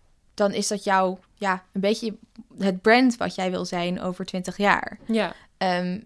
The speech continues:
Speaker 1: en als je dat nou ook toepast op wie je nu bent, ehm, dan kan je dus dat in, of in woorden doen of in, in beelden of allebei. Eh, de cursus die ik toen deed, deed het allebei. Dus dan ging je, het was eigenlijk meerdere stappen. Je gaat terugkijken in het verleden. Dus bijvoorbeeld van,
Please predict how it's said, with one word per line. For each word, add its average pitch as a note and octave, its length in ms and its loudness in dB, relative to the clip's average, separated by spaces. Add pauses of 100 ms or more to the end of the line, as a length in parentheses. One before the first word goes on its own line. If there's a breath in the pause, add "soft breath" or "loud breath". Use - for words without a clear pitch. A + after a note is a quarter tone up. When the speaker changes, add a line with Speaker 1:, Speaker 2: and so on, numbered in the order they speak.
Speaker 1:
en G3 260 -2
als - 160 -4
je A3+ 60 -8
dat G3+ 120 -2
nou G3 120 -2
ook G3 80 -6
toepast G3+ 340 -6
op F#3+ 120 -10 (140)
wie G3 140 -4
je F#3+ 60 0
nu A#3+ 200 4
bent, - 540 -6 (380 soft breath)
ehm, F#3 520 -2 (260)
dan G#3 260 -4
kan A3 160 0
je G#3 60 -2
dus G3+ 180 -4
dat G3 200 -4
in, G3+ 220 -10 (220)
of - 160 0
in F#3 160 -4
woorden G#3 320 2
doen F3+ 220 -6
of F#3 140 -10
in, - 180 -10
in F3 220 -8
beelden F#3+ 340 0
of F#3+ 120 -6
allebei. F3+ 640 -2 (320 soft breath)
Eh, G3 120 -6 (480)
de G3+ 100 -10
cursus F#3 300 -6
die - 120 -10
ik G3+ 120 -6
toen G3+ 140 -4
deed, F3+ 380 -4 (240)
deed F#3 260 -2
het F#3 140 -12
allebei. F#3 580 -2
Dus - 180 -8
dan G3 100 -6
ging F#3 180 -4
je, F3+ 60 -4
het F3 460 -8
was G#3+ 100 -6
eigenlijk A3+ 340 -2
meerdere G#3 180 0
stappen. G3+ 360 -4
Je G#3+ 60 -8
gaat - 200 -12
terugkijken - 380 -8
in F#3+ 60 -6
het F#3 80 -10
verleden. G#3 500 -4
Dus A#3+ 100 -10
bijvoorbeeld F#3+ 320 -12
van, F#3 160 -6